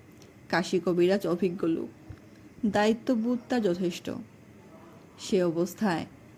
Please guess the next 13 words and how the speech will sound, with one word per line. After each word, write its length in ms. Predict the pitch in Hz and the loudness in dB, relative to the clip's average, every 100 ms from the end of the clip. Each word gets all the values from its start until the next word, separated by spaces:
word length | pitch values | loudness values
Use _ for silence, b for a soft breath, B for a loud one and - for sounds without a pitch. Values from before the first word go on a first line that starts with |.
| - | -4
তার 180 | 208 190 | -2 0
চোখে 260 | 220 220 | 0 -2
ঘুম 360 | 190 - 196 185 | -2 0 -2 0
আসে 240 | 196 - | -2 -2
কি 160 | 190 - - | -4 -6 -10
করে? 200 | - - 214 - - - - - - - - - - - - - - - - - - - - B B B B B 226 | -12 -12 -12 -10 -10 -12 -20 -20 -20 -20 -20 -20 -20 -6 0 0 0 -18 -20 -20 -20 -6 -6 B B B B B 2
মিনিটখানেক 600 | 226 240 247 285 285 285 | 4 4 4 4 4 4
পরে 400 | 277 220 196 285 - - B B B - | 2 4 2 -2 -10 -20 B B B -10
কাশী 300 | - 190 - | -2 -2 -2
হঠাৎ 360 | 226 190 185 190 | -2 -2 0 -2
দেখল 400 | 160 - - - 247 - - - B B B B - | 0 -4 -6 -8 -10 -14 -20 -20 B B B B -16
সেই 320 | - - 277 | -4 2 4
বউটি 540 | 247 254 254 262 254 | 4 2 2 2 2